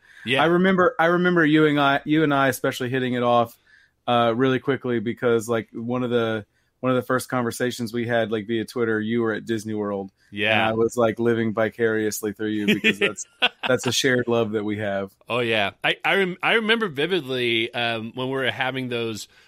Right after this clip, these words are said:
Speaker 1: conversations on Twitter, I was telling my wife, I was like, "Yeah, there's this guy named Kevin who's, like, commenting on all my tweets about Disney World." I, <laughs> and I was like, "This is actually a lot of fun." Um,
Speaker 2: Mm-hmm.
Speaker 1: and so it's, it's really cool that in this day and age,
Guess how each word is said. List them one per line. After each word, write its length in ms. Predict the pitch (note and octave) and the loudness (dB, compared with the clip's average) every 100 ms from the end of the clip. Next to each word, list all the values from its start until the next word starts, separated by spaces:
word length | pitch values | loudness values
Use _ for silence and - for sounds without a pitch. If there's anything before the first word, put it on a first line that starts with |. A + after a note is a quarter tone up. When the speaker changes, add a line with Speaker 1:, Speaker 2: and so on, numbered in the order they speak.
| _ | _
Speaker 1:
conversations 520 | - C3 A#2+ C3 A#2+ | -6 -4 -2 -4 -4
on 140 | A#2 G#2+ | -6 -6
Twitter, 260 | - B2+ A#2 | -6 -4 -2
I 60 | |
was 140 | A#2 - | -4 -4
telling 240 | - D3+ | -4 -4
my 120 | B2 | -2
wife, 240 | G#2+ B2+ B2 | -2 -2 -2
I 20 | |
was 80 | B2 | -6
like, 100 | B2 | -2
"Yeah, 140 | D#3+ | -2
there's 160 | F3 C4 | -2 -4
this 100 | F3+ | -2
guy 160 | F3 | -2
named 220 | G3 E3+ | 0 -2
Kevin 320 | - D3+ D#3+ D3 | -2 -4 -2 -2
who's, 200 | D3+ C3+ | -2 0
like, 240 | C3+ B2 - _ | -2 -2 -10 _
commenting 480 | - D#3 F3+ F#3 E3 | -6 -2 0 2 2
on 80 | D3 | 2
all 140 | C#3 | 0
my 120 | D#3 | 0
tweets 300 | D3 - D3+ | -2 -4 -6
about 240 | C#3+ C3+ G#2+ | -2 -2 -2
Disney 260 | B2 C#3+ | -4 -2
World." 300 | C3 B2 A#2+ B2 | -2 0 0 0
I, 140 | C3+ D3+ | 0 -2
<laughs> 100 | - | -2
and 160 | G3+ G3+ | -2 0
I 140 | G#3 G3+ | -2 -2
was 80 | F#3 | 0
like, 200 | F#3+ F3+ | -2 -2
"This 120 | A#3+ | -4
is 120 | A#3+ | 0
actually 260 | G#3 G3+ F#3 | 0 0 -2
a 60 | |
lot 160 | E3 E3 | 0 0
of 100 | D3 | -2
fun." 420 | D3 D3 G#2+ A2 - - - - | -4 -4 -4 -8 -16 -20 -20 -4
Um, 320 | C#3 C3+ B2+ | 0 0 0
Speaker 2:
Mm-hmm. 80 | A#2+ | 0
Speaker 1:
and 100 | A2 | 0
so 200 | F#3 F3 | 2 2
it's, 340 | F3 E3 - - | 2 -2 -4 -4
it's 180 | D#3+ D#3+ | -6 0
really 240 | G#3 G#3+ | 2 2
cool 280 | - F3+ F3 | 0 -4 -2
that 220 | D3+ C#3 | -2 -2
in 140 | C3 | -4
this 180 | C3 C#3+ | -4 -4
day 220 | B2 C3 | -4 -2
and 120 | B2+ A#2 | -2 -4
age, 560 | A2+ A#2+ A2+ A2 G2+ | -2 0 0 -2 -8